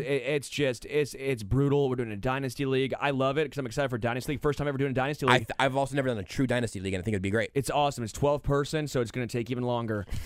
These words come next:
Speaker 1: Uh,
Speaker 2: <laughs>
Speaker 1: someone took the entire four hours today just to draft Terry McLaurin. Uh, and that was a real depressing start to my morning.
Speaker 2: What happens overnight? Do you suspend it, or
Speaker 1: Suspended from,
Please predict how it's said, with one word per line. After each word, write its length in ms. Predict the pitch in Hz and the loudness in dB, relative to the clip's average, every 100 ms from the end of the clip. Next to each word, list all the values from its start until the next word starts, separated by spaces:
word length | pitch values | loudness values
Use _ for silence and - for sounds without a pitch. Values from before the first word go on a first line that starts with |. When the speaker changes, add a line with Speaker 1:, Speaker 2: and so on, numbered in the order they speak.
| - - | -4 -2
Speaker 1:
Uh, 160 | 127 | 2
Speaker 2:
<laughs> 60 | 120 | 2
Speaker 1:
someone 260 | 170 170 170 | 2 2 2
took 160 | 165 | 2
the 300 | 151 156 147 | 2 0 0
entire 760 | 147 139 - 156 147 170 180 165 | -2 -4 -6 0 2 2 0 -4
four 380 | - 160 156 - | -2 0 0 0
hours 380 | 143 143 135 | 0 2 0
today 340 | - 127 123 120 | 0 0 0 -2
just 360 | 110 123 127 | -2 -2 -2
to 60 | - | -4
draft 380 | 120 127 123 - | -2 0 0 -2
Terry 220 | 127 120 | -2 0
McLaurin. 480 | 113 - 104 90 87 - - - - | -2 -2 -4 -4 -10 -16 -20 -20 -4
Uh, 540 | 113 113 110 107 110 - | 0 2 0 0 -2 -4
and 240 | 123 123 110 | -2 -2 2
that 340 | 131 147 127 | 2 2 2
was 400 | 139 135 127 110 - | 0 0 0 -4 -2
a 180 | 123 | 0
real 400 | 117 104 123 135 | 0 0 2 2
depressing 560 | 127 117 - 131 120 123 | 0 -4 -2 -2 -2 -6
start 280 | - 123 120 | -2 -2 0
to 60 | |
my 140 | 123 120 | -2 0
morning. 320 | 123 139 113 | 0 0 -2
Speaker 2:
What 140 | 110 214 | 2 2
happens 300 | 311 330 302 | 2 2 2
overnight? 580 | 233 185 165 175 - | 4 4 4 2 -2
Do 60 | 131 | 0
you 80 | 151 | 0
suspend 500 | - 143 - 160 185 | 0 -4 2 2 4
it, 160 | - | 4
or 140 | 147 147 | 4 4
Speaker 1:
Suspended 680 | 135 131 - 175 180 180 156 | 4 2 2 4 2 0 -2
from, 680 | - 165 156 147 139 131 | 0 2 2 0 -2 -4